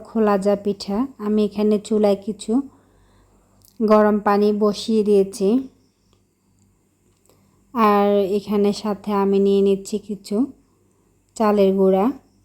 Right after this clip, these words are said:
চালের গুঁড়াটা আমি একটু লবণ মাখিয়ে নিচ্ছি।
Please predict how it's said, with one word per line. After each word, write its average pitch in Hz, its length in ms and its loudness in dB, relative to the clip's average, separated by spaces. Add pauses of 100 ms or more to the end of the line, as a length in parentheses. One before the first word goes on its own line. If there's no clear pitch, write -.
(1800)
চালের 208 320 2
গুঁড়াটা 202 400 0 (120)
আমি 202 160 0 (100)
একটু 196 200 -8
লবণ 202 380 0
মাখিয়ে 190 440 -2
নিচ্ছি। 196 260 -2